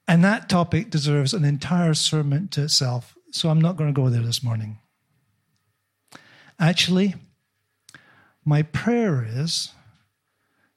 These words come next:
that if we apply the principles I've talked about this morning,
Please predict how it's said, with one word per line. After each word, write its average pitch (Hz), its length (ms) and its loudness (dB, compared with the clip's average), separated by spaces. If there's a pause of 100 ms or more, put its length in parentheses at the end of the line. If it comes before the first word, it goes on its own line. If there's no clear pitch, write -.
(400)
that 202 120 -6
if 147 180 0
we 160 380 2 (160)
apply 190 760 -2 (360)
the 151 80 0
principles 170 840 -2
I've 147 180 -4
talked 170 280 -2
about 151 260 -4
this 143 220 2
morning, 156 560 2